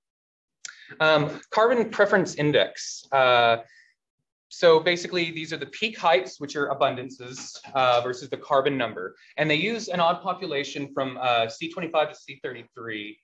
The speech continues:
to basically get an overall view of the, of the source rock. Um, if the ratios are basically over, uh, greater than one, then you know it's an immature rock.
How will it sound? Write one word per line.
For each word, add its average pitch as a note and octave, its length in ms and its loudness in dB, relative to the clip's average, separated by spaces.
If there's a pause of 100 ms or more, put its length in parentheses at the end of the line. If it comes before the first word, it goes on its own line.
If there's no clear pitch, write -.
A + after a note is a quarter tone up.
(140)
to C3+ 80 -12
basically A#2 500 -6
get A2 160 -8
an A2 180 -14
overall A2 560 -8
view G#2 220 -12
of F#2+ 60 -16 (100)
the, F#2+ 220 -6 (100)
of F2 60 -18
the - 60 -20
source - 300 -14
rock. - 960 -10
Um, B2+ 300 0 (100)
if - 220 -6
the D3 80 0
ratios G#3+ 760 2
are C3+ 640 2
basically B2 600 -6
over, F3 580 -4 (100)
uh, A#2+ 260 -2 (380)
greater C#3+ 240 -4
than C#3+ 200 -10
one, C#3 480 -8
then B2+ 80 -10
you A#2 100 -12
know A#2+ 140 -8
it's A#2+ 160 -14
an A#2 100 -20
immature C3+ 380 -16
rock. D#3+ 280 -12